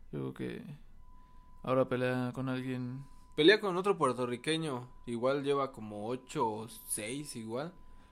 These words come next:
Speaker 1: No,
Speaker 2: Entonces, no
Speaker 1: tiene
Speaker 2: sé.
Speaker 1: como una, nueve perdidas y una ga-, nueve ganadas y una perdida.
Speaker 2: Ah,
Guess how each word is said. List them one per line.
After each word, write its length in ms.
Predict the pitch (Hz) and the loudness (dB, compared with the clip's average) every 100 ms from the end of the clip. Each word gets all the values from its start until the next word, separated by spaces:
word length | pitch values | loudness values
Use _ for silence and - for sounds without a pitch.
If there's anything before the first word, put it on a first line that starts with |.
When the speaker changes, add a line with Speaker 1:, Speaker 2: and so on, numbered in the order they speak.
| - - | -20 -8
Speaker 1:
No, 100 | 147 147 | 0 2
Speaker 2:
Entonces, 340 | 147 127 117 | 2 -4 -4
no 100 | 113 | -2
Speaker 1:
tiene 180 | 135 175 | 0 2
Speaker 2:
sé. 40 | 170 | 2
Speaker 1:
como 320 | 160 135 135 | 0 2 2
una, 240 | 151 156 | 2 2
nueve 480 | 147 143 143 156 170 | 2 0 0 4 4
perdidas 420 | 151 135 143 151 147 | 6 4 6 4 4
y 20 | |
una 180 | 151 139 | 0 0
ga-, 380 | 127 123 123 123 - | 0 -2 -4 -6 6
nueve 240 | 165 180 | 10 12
ganadas 280 | 151 151 165 | 12 10 8
y 40 | |
una 160 | 165 143 | 6 4
perdida. 400 | 131 135 131 131 - - | 2 2 0 -2 -8 -2
Speaker 2:
Ah, 240 | 135 | -2